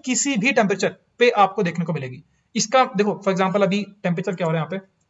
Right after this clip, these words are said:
अ, currently temperature है यहाँ पर, जैसे मैं एग्जांपल जहाँ पे मैं अभी ले रहा हूँ, मतलब घर पे मेरा temperature ट्वेंटी eight degree Celsius के आसपास आपको temperature देखने को मिल रहा है इस time पे। अब twenty eight degree Celsius के ऊपर भी क्या हो रही है Evaporation हो रही है,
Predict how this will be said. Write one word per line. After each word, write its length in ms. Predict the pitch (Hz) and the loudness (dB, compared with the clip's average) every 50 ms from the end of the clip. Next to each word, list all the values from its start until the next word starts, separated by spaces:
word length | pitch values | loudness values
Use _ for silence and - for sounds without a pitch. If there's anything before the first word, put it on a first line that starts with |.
| _ _ _ _ _ _ - - _ - 165 | _ _ _ _ _ _ -18 -16 _ -6 -4
अ, 440 | 151 151 151 160 165 165 - - - _ _ _ _ _ _ _ _ _ _ _ _ _ _ _ _ - 214 | -2 0 0 0 -2 -4 -6 -10 -20 _ _ _ _ _ _ _ _ _ _ _ _ _ _ _ _ 0 2
currently 420 | 196 214 214 208 226 233 247 254 | 2 4 2 0 0 -2 -2 0
temperature 420 | 214 214 196 196 202 196 - 220 196 | 0 0 0 0 -2 -2 0 0 2
है 300 | 190 196 226 254 - - | 2 2 0 -2 -4 -6
यहाँ 180 | 180 180 180 180 | -4 -2 -2 0
पर, 160 | 180 233 233 | 0 0 -2
जैसे 180 | 214 165 202 214 | -2 -2 -2 0
मैं 80 | 202 | 0
एग्जांपल 280 | 196 165 190 185 175 196 | 2 2 0 0 0 0
जहाँ 140 | 175 180 170 | 0 2 2
पे 80 | 180 | 2
मैं 140 | 180 175 175 | 2 2 0
अभी 180 | 165 175 180 175 - _ _ _ _ | 0 -2 -4 -8 -10 _ _ _ _
ले 60 | 156 147 | -6 -4
रहा 80 | 156 | -2
हूँ, 80 | 165 160 | -2 -2
मतलब 120 | 160 156 | -4 -4
घर 120 | 151 160 156 | -4 -4 -4
पे 100 | 180 190 | -2 -2
मेरा 160 | 196 190 180 | -2 0 0
temperature 240 | 160 156 165 214 247 | -2 0 -2 -2 0
ट्वेंटी 460 | 262 240 208 202 269 - - 214 220 | 0 0 0 0 -2 -2 2 2 2
eight 80 | 226 | 2
degree 220 | 190 196 185 208 208 | 2 0 -2 -2 -2
Celsius 320 | - 185 160 170 196 185 | -2 -2 -2 -2 -4 -4
के 80 | - 180 | -4 -4
आसपास 220 | 170 - 185 - | -4 -6 -8 -12
आपको 140 | 170 - - | -12 -12 -8
temperature 340 | 170 170 147 139 156 - 165 | -8 -8 -8 -8 -10 -10 -10
देखने 220 | 147 139 151 160 | -8 -6 -4 -4
को 80 | 156 160 | -4 -4
मिल 120 | 139 131 | -8 -8
रहा 100 | 123 127 | -10 -12
है 60 | 127 - - | -14 -12 -10
इस 120 | 208 - | -6 -4
time 160 | - 175 139 123 | -4 -4 -4 -6
पे। 120 | - - _ _ _ _ _ _ - - - - - - - | -10 -18 _ _ _ _ _ _ -20 -20 -20 -20 -6 4 6
अब 180 | 277 277 226 | 6 6 6
twenty 300 | - 247 226 226 226 302 | 6 4 4 6 6 4
eight 80 | 302 294 | 4 4
degree 160 | 269 262 277 | 4 2 0
Celsius 300 | 269 262 233 214 247 226 | 2 2 2 2 0 -4
के 100 | - 262 | -2 -2
ऊपर 220 | 254 254 254 240 214 | 0 2 2 2 2
भी 220 | 160 - 269 277 | 2 2 0 2
क्या 140 | - 269 240 | 4 6 6
हो 60 | 233 | 6
रही 100 | 240 247 | 6 6
है 60 | 208 | 4
Evaporation 280 | 175 185 185 170 175 180 | 2 2 0 -2 -2 -2
हो 80 | 175 | 0
रही 120 | 165 165 165 | 0 0 -2
है, 100 | 165 | -4